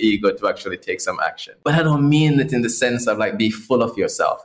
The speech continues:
Although I do kinda mean it in a sense of be full of yourself, maybe capital S self or soul or something that's synonymous with God or the universe.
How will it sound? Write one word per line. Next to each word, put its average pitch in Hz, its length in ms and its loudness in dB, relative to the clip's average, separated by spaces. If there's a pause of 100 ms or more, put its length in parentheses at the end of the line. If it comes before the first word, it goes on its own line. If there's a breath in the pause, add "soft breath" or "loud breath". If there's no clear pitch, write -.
(160)
Although 135 720 0
I 107 140 0
do 139 280 2
kinda 87 320 -2
mean 80 280 -2
it 78 200 -6
in 78 100 -2
a 78 60 -2
sense 80 340 -4
of - 160 -20
be 82 80 -2
full 107 300 -2
of 104 120 -8
yourself, 82 680 -2
maybe 85 200 -6
capital 80 600 -2
S 80 320 -2
self 90 360 0
or 73 140 0
soul 80 540 0
or 78 180 2
something 78 640 -8
that's 73 220 -4
synonymous 73 640 -6
with - 220 -4
God 57 380 0
or 60 200 0
the 76 100 -10
universe. - 500 -8